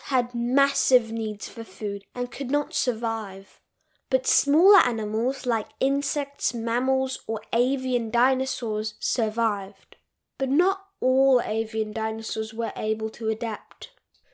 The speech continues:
With no trees to nest on, tree-dwelling birds went extinct, but land-dwelling ones, including the ancestors of chickens, ducks, and ostriches,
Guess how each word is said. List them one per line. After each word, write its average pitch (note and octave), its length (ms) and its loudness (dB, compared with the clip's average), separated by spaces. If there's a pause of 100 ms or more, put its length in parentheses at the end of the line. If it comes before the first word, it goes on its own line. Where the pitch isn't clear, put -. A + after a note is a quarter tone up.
(140)
With C#4+ 200 0
no D4 260 6
trees D4 580 2
to D4+ 140 0
nest C4 480 -2
on, A3 300 -6 (260)
tree-dwelling D#4+ 920 4
birds A#3 420 2
went B3+ 260 2
extinct, - 920 -4 (420)
but - 180 -4
land-dwelling B3 920 2
ones, G#3+ 460 -6 (360)
including D4+ 680 2
the C4 180 -4
ancestors A#3+ 1080 -2 (340)
of - 180 -14
chickens, D#4 560 0
ducks, - 560 0
and A#3+ 280 -10
ostriches, B3+ 1040 -2